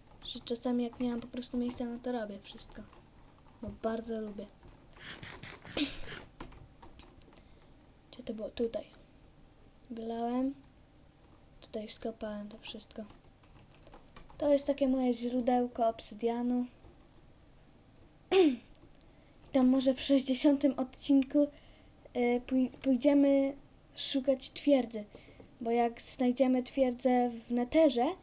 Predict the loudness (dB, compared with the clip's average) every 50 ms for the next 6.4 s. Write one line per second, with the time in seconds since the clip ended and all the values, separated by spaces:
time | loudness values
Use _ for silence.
0 | -14 -20 -20 -20 -20 -18 -6 -2 0 2 2 4 4 2 2 2 2 2 2 4
1 | 6 6 6 6 4 2 -2 -4 -4 -4 -6 -10 -16 -20 -20 -20 -20 -20 -20 -20
2 | -20 -20 -20 -20 -10 -8 -8 -2 4 6 6 6 6 2 -2 0 0 -2 0 0
3 | -2 -2 -4 -8 -20 -18 -6 -2 -2 0 0 0 0 -2 -2 -2 0 -2 -4 -4
4 | -6 -8 -8 -8 -8 -6 -4 -4 -4 -4 -2 -4 -4 -2 -2 0 0 0 0 0
5 | 2 2 0 0 -2 -4 -10 -20 -20 -20 -20 -20 -20 -20 -20 -20 -20 -20 -14 -6
6 | -2 0 2 2 4 2 2